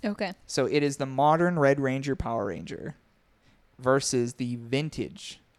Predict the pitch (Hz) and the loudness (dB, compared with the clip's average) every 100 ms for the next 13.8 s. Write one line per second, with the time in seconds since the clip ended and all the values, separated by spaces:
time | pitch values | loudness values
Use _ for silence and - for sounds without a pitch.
0 | - - 104 95 87 85 90 85 - - | -10 -2 0 0 -2 -8 -10 -10 -8 -8
1 | - - 208 202 196 180 214 - - - | -10 -8 -6 -4 -6 -8 -10 -12 -20 -8
2 | 131 123 233 - 330 170 160 - 165 156 | 0 4 4 2 -2 0 2 2 0 4
3 | 147 196 202 120 - - _ _ _ _ | 6 8 6 2 -2 -18 _ _ _ _
4 | _ _ - 143 165 254 277 233 208 208 | _ _ -12 2 4 4 4 4 4 0
5 | 196 151 156 151 151 156 151 151 135 131 | 0 4 4 4 2 0 2 4 4 2
6 | 139 160 165 165 - - 131 135 139 139 | 4 4 2 -2 -4 -4 -2 -2 0 2
7 | 135 127 - 123 123 123 - 64 - - | 4 2 -2 -2 -2 -4 -4 -8 -12 -12
8 | - - - 160 - 170 175 180 147 143 | -12 -6 2 2 2 -4 -2 -4 -4 -2
9 | 185 233 302 330 269 127 - 190 254 277 | 0 0 0 0 2 0 -2 0 0 -2
10 | 339 359 - - _ - - 190 233 240 | -6 -6 -8 -12 _ -20 -2 2 4 4
11 | 247 208 190 73 65 - 226 220 226 214 | 4 4 4 -2 -8 -6 -4 0 0 0
12 | 220 202 190 180 185 180 180 160 175 - | -2 0 0 -2 -4 -4 -4 -6 -6 -8
13 | - - 151 320 427 151 101 - | -10 -4 2 4 4 4 0 -6